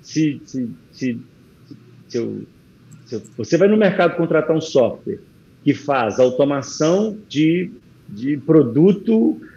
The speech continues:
alimentício, tô chutando aqui o esdrúxulo, e você não tem nenhuma empresa que compra produto alimentício, não faz sentido você contratar esse serviço, né? Então, a gente tem que contratar baseado na necessidade,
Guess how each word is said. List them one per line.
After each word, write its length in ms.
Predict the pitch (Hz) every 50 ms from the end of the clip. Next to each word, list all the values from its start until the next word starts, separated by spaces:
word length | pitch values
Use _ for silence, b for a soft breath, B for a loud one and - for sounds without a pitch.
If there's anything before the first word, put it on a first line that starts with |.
| B B
alimentício, 840 | 131 139 147 160 185 196 185 - - - 156 131 110 - - - 104
tô 160 | - 175 170
chutando 440 | 165 - 180 180 - 151 147 139 135
aqui 220 | 127 135 - 147
o 60 | 147
esdrúxulo, 640 | 143 127 113 107 131 123 113 104 - - - 95 - -
e 80 | 151
você 160 | 143 - 196
não 160 | 202 220 214 190
tem 380 | - - 160 127 123 120 120
nenhuma 480 | 139 160 170 165 160 180 214 240 240 226
empresa 400 | 196 - 165 143 135 127 120 123
que 100 | 123 -
compra 360 | - _ - 127 123 117 120 - - - _ -
produto 260 | 139 127 117 104 -
alimentício, 540 | 113 110 107 110 110 104 - - 370 - -
não 100 | - 440
faz 260 | - - - - -
sentido 300 | - 403 - - - -
você 100 | - 339
contratar 280 | 339 - - - - 508
esse 120 | - 508
serviço, 440 | 508 392 - 202 160 156 180 - - - - - - _ _ _ - - -
né? 140 | - 127 151
Então, 320 | 165 - 165 160 180 196
a 60 | 190 151
gente 160 | 135 147 -
tem 120 | - 175
que 60 | 175
contratar 580 | 175 180 175 175 170 170 165 165 - 156 165 160
baseado 340 | 175 175 147 143 151 151 156
na 80 | 160
necessidade, 540 | 160 151 - - 123 127 135 156 160 160 -